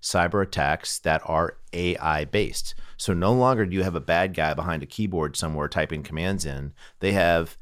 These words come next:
A I based intelligence that is actually doing move, counter move against your potentially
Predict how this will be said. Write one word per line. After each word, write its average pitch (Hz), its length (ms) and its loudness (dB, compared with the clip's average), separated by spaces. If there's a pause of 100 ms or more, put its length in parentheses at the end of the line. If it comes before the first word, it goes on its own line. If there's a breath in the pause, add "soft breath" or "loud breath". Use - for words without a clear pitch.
(220 soft breath)
A 98 140 4
I 85 180 4
based 85 380 0
intelligence 95 640 0
that 85 220 0
is 80 80 -2
actually 90 360 0
doing 85 280 0
move, 87 220 0
counter 101 280 0
move 80 240 -2
against 82 500 -4 (260 soft breath)
your 113 420 4 (200)
potentially 85 760 0